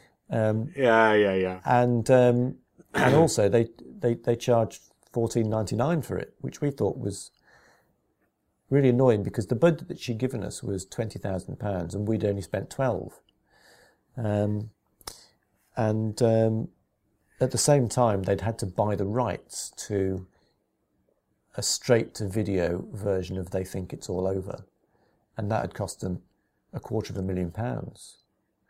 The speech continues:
Speaker 1: And they were selling that at twelve ninety-nine.
Speaker 2: Right.
Speaker 1: So, um,
Speaker 2: But they got it. They did, they did all right out of it. Oh, yes.
Speaker 1: Yeah. So, um, They Think It's All Over did outsell Bottom,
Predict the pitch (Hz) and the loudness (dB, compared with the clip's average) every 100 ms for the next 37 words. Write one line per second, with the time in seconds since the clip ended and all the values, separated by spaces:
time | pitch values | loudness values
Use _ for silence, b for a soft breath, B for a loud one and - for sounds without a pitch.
0 | _ _ _ _ 98 98 95 123 110 110 | _ _ _ _ -2 -2 0 0 0 0
1 | 113 92 - 98 92 92 85 87 107 117 | 0 -2 -4 -4 -4 -6 -8 -8 -8 -10
2 | 104 _ b b b b b b b b | -14 _ b b b b b b b b
3 | b - 113 110 113 113 113 110 - _ | b -2 2 4 4 2 2 -2 -8 _
4 | _ _ _ - 160 110 104 180 110 - | _ _ _ 2 4 4 4 4 2 -4
5 | - _ _ 139 131 156 107 - 135 151 | -20 _ _ 0 4 2 0 0 2 4
6 | 110 104 156 131 82 73 85 131 - _ | 4 4 4 4 0 -6 -4 -4 -4 _
7 | - 127 131 117 85 - - - _ _ | -8 -4 0 0 0 -6 -14 -16 _ _
8 | - 160 78 - _ b b b b b | -2 0 -2 -6 _ b b b b b
9 | b - 135 131 131 131 131 127 127 - | b 2 6 6 6 4 4 2 -2 -6
10 | _ _ _ _ _ _ _ _ - 131 | _ _ _ _ _ _ _ _ -2 2
11 | 151 139 135 117 117 117 92 117 123 104 | 2 2 2 2 4 4 4 4 4 2
12 | - - 98 95 104 92 82 | 0 -2 -2 -2 -6 -6 -10